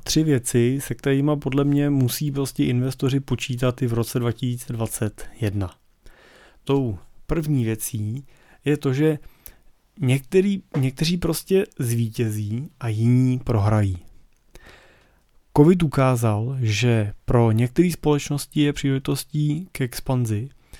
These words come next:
a nebývalých rozměrů a pro jiný bude posledním hřebíčkem do té pomyslný rakve. Globální karanténní opatření přinesly do životů mnoha lidí novej prvek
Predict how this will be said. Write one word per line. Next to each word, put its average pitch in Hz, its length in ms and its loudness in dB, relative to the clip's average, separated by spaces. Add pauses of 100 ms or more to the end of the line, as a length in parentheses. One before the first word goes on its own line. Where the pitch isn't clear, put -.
(240)
a 113 140 -2
nebývalých 135 640 2
rozměrů 117 560 2
a - 60 -8
pro 123 340 -2
jiný 123 500 4 (360)
bude 120 560 2 (100)
posledním 127 460 0
hřebíčkem 113 640 0
do 110 220 0 (100)
té 123 120 -4 (200)
pomyslný 110 580 0
rakve. - 340 -6 (840)
Globální 143 500 2
karanténní 139 640 0
opatření 143 600 -2
přinesly 131 460 -2
do 139 100 0
životů 139 560 0
mnoha 139 300 0
lidí 139 500 -2
novej 135 380 0
prvek 113 500 -4